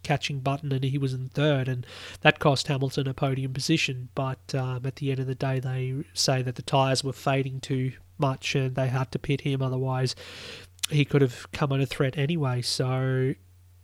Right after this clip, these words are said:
that was one of those things. And, yeah, you know, you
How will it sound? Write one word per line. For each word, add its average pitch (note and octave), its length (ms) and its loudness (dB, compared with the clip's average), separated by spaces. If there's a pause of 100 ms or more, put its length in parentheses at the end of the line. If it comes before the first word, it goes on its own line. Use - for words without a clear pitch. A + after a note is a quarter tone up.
(240)
that C#3+ 200 4
was C#3 280 2 (440)
one D3 160 4
of B2+ 80 2
those C3+ 360 4
things. C3+ 440 -2
And, C3+ 480 0
yeah, C#3+ 320 4
you B2+ 160 0
know, C3 120 -2
you C3 540 -2